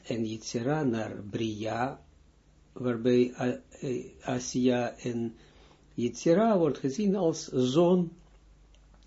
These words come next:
eh, van de, deze werelden die opgestegen, die opsteeg naar Bria. Eh, Bria is Abba en Ima van de wereld Bria.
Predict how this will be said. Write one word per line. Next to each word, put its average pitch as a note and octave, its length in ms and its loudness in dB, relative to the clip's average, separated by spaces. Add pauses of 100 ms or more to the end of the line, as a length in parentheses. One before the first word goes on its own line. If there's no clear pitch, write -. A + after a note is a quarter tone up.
(1300)
eh, D#3 520 8 (500)
van D3+ 300 4
de, D3 220 2
deze C#3+ 360 8
werelden C#3 720 6
die C3 360 6
opgestegen, E3 1000 -2
die B2+ 180 0
opsteeg F3 560 -2
naar D#3+ 300 -2 (440)
Bria. C3 800 4 (140)
Eh, B2 360 -6 (100)
Bria B2+ 580 0 (120)
is B2 580 -6
Abba D3+ 340 4
en A#2+ 520 0
Ima D3 300 4
van B2 200 -6
de G#2 120 -8
wereld A#2+ 360 0
Bria. F#2+ 520 -12